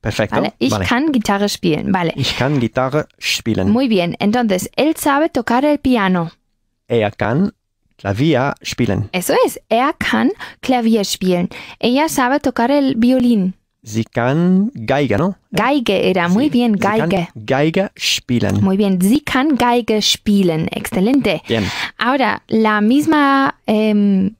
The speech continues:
Speaker 2: regla se aplica a los deportes.
Speaker 1: Ujú.
Speaker 2: Decimos, "Ye-, yo sé, em, fútbol jugar", por
Speaker 1: Vale.
Speaker 2: ejemplo. Pero no lo sé solo, mm, jugar, sino también muy bien.
Speaker 1: Vale.
Speaker 2: Que sí, que utilizamos, eh, gut,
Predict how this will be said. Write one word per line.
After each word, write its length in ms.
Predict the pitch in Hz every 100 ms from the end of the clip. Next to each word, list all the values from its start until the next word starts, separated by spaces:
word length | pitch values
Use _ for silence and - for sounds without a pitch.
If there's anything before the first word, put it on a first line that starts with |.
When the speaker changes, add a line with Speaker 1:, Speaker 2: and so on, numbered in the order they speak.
| _ -
Speaker 2:
regla 440 | 226 233 262 330
se 120 | -
aplica 380 | 208 208 190 208
a 40 | 196
los 160 | 180
deportes. 640 | 214 - 359 - - - 120
Speaker 1:
Ujú. 220 | 95 117 185
Speaker 2:
Decimos, 440 | 220 339 466 -
"Ye-, 320 | 208 214 277 -
yo 220 | 214 240
sé, 340 | - 117 330 - - - - _
em, 540 | 185 180 175 180 196 _ -
fútbol 400 | 247 208 277 427
jugar", 440 | - 190 156 - - _
por 100 | 104
Speaker 1:
Vale. 120 | 90
Speaker 2:
ejemplo. 300 | 113 196 - - _ - - - _
Pero 380 | 311 294 214 196
no 180 | 214
lo 260 | 254 285 294 - _ _ 220
sé 280 | - 262 247
solo, 580 | 254 240 233 233 233 254 _ -
mm, 440 | 233 220 214 226 -
jugar, 380 | - 240 254 294
sino 380 | - - 220 240
también 360 | 247 220 226 269
muy 220 | 262 254
bien. 520 | 202 254 202 175 208 _
Speaker 1:
Vale. 360 | 120 - 151 165 -
Speaker 2:
Que 140 | 214
sí, 180 | - 208 -
que 360 | - 202 190 190
utilizamos, 760 | 208 226 202 202 240 254 349 233 - - -
eh, 400 | - 233 233 226
gut, 240 | - 269